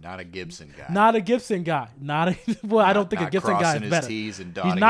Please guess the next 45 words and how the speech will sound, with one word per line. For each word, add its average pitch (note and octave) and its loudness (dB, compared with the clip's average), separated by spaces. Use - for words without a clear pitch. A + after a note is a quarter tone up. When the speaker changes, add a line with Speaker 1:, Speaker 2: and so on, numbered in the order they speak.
Speaker 1:
his - -14
Speaker 2:
crossing D#3+ 0
his C3+ -8
Speaker 1:
I's, - -16
Speaker 2:
T's. C#3 -8
Speaker 1:
you D3+ -20
know? E3 -16
Yeah. - -10
Speaker 2:
But A3+ 0
people D4 8
didn't C4+ 0
care. D4 0
There's, G3 0
like, G#3 0
there's G#3 -4
nobody G#3 -2
Speaker 1:
Yeah. F#3+ -2
Speaker 2:
that's F#3+ -4
a F3 -4
fucking, E3+ -4
that's D#3 -6
Speaker 1:
Yeah, C#3 -6
Speaker 2:
a, - -8
Speaker 1:
yeah. C#3 -10
Speaker 2:
a C3 -8
proponent F#3 -4
for E3+ -8
Native E3 -2
Americans. D#3 -2
Speaker 1:
Mm-hmm. D3+ -20
Speaker 2:
So, F3 0
you G3+ 0
know G3+ 4
what G3 6
I G3 4
mean? F#3 2
So F#3+ -2
a - 2
lot G#3 4
of A#3+ 0
these G3+ -2
families, F#3+ -2
they C#3+ -4
have C#3 -4
claims C#3 -8